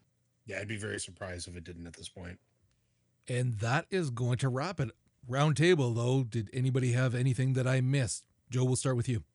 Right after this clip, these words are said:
Speaker 2: And no bitching about Spider-Man not winning anything. You can do that next week.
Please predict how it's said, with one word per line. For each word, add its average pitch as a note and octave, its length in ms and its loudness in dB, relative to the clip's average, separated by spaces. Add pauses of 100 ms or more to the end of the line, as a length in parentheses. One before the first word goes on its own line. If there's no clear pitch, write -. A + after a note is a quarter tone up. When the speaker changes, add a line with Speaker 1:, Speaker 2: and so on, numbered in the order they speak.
(280)
Speaker 2:
And C#3 180 2
no D#3 300 6
bitching C3+ 420 0
about B2+ 440 2
Spider-Man A#2+ 560 0
not A2+ 180 -2
winning A2+ 300 -2
anything. A2+ 360 -2
You A2 140 -4
can A2 140 -4
do A2 140 -2
that G#2 160 -6
next F2+ 220 -8
week. - 220 -16